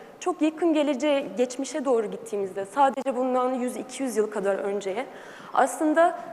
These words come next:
bir mimar, mimar ile bir, e, taş ustası arasında neredeyse bir kimlik farklılığı yokken, e, bin dokuz yüzlülere geldiğimizde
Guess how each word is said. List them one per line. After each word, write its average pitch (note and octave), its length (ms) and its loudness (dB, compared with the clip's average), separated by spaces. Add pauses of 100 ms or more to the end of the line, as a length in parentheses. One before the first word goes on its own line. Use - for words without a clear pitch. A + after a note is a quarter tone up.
(120)
bir C#4 140 2
mimar, D4 500 4
mimar C4+ 340 4
ile C4+ 440 2
bir, C4 120 0
e, A#3 520 2
taş D#4 240 -4
ustası - 400 -6
arasında B3 600 0 (380)
neredeyse C#4+ 560 2
bir C4+ 240 -4
kimlik C#4+ 320 0
farklılığı B3+ 540 2
yokken, C#4+ 480 0 (640)
e, A#3 340 4
bin C4+ 160 2
dokuz C#4+ 280 0
yüzlülere C4 520 4
geldiğimizde A3+ 800 2